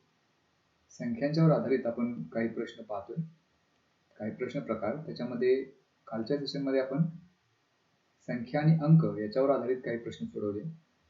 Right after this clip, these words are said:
आज आपण दुसरा सेशन घेऊया, ज्याच्यामध्ये परिमेय संख्या आणि अपरिमेय संख्या याच्यावर आधारित, अ, कोणकोणत्या पद्धतीने प्रश्न विचारले जाऊ शकतात किंवा, अ, सोप्या गणिते पद्धतीनं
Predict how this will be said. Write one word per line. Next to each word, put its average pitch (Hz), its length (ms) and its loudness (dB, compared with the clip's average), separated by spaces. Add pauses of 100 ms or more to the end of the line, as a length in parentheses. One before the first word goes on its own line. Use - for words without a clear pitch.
(280)
आज 143 180 0
आपण 160 200 6
दुसरा 135 300 2
सेशन 135 300 -2
घेऊया, 110 280 2
ज्याच्यामध्ये 117 480 -2 (680)
परिमेय 156 360 8
संख्या 156 360 0
आणि 160 220 6
अपरिमेय 127 440 2
संख्या 107 480 -4
याच्यावर 131 340 -6
आधारित, 117 360 -6 (540)
अ, 117 320 0
कोणकोणत्या 139 480 0
पद्धतीने 113 380 -4
प्रश्न 107 320 -6
विचारले 104 300 -6
जाऊ 101 140 -8
शकतात - 380 -18 (120)
किंवा, 107 360 -10 (720)
अ, 113 180 -8
सोप्या 131 760 0 (120)
गणिते 117 280 -2
पद्धतीनं 110 540 -6